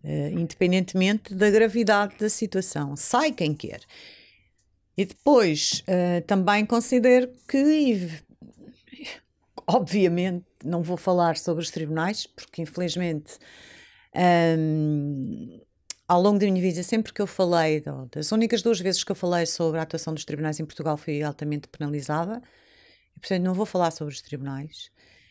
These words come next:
mas eu creio que as pessoas já começam a ter uma noção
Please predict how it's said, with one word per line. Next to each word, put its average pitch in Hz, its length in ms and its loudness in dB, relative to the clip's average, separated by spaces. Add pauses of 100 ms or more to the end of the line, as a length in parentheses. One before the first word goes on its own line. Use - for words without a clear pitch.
(340)
mas 151 380 2
eu 160 80 0
creio 156 160 -2
que 156 80 -6
as 151 60 -6
pessoas 147 160 -8
já 156 100 -6
começam 160 340 -6
a - 20 -12
ter 175 180 -4
uma 180 140 0
noção 190 720 0